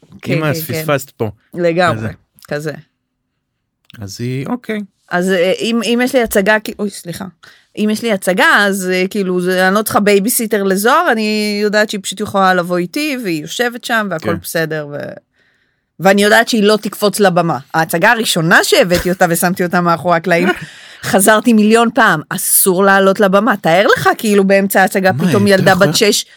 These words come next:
Speaker 1: סתם עולה לבמה. אני עשיתי את זה, אגב, כשאני הייתי ילדה.
Speaker 2: מופרע.
Speaker 1: אמא שלי שיחקה, אה, את פיטר פן, ב-, בהצגת
Speaker 2: מה זה
Speaker 1: פיטר
Speaker 2: עלית
Speaker 1: פן.
Speaker 2: לבמה? עלית לבמה?
Speaker 1: וישבתי מאחורי הקלעים,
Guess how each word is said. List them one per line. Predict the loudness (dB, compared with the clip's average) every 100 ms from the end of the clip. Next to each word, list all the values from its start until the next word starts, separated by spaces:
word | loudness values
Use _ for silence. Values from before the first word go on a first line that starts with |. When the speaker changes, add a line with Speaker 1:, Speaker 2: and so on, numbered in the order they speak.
| _
Speaker 1:
סתם | -2 0 4
עולה | 4 4 4
לבמה. | 2 2 0 0
אני | 0
עשיתי | -2 -4 -2
את | 0
זה, | 2 0
אגב, | 0 -6 -6
כשאני | -4 -2 0
הייתי | -2 -2
ילדה. | 0 0 2 2 0
Speaker 2:
מופרע. | -10 -14 -8
Speaker 1:
אמא | -2 -2
שלי | -2 -4
שיחקה, | -4 -4 -2 0 -2 _ -4
אה, | -2 -2 -4
את | -6
פיטר | -4 -2 -2 -2
פן, | -2 -2 -6 _ _ _ _ -18
ב-, | -16 -12
בהצגת | -6 -4 2
Speaker 2:
מה | 2 4
זה |
Speaker 1:
פיטר | 2
Speaker 2:
עלית | 0 0
Speaker 1:
פן. | 0 2
Speaker 2:
לבמה? | 2 0
עלית | 0 -2
לבמה? | -2 0 0 0 -2 -6 -16 _ -8
Speaker 1:
וישבתי | 0 2 2 0 0
מאחורי | 0 0 0 0
הקלעים, | 0 2 2 2 0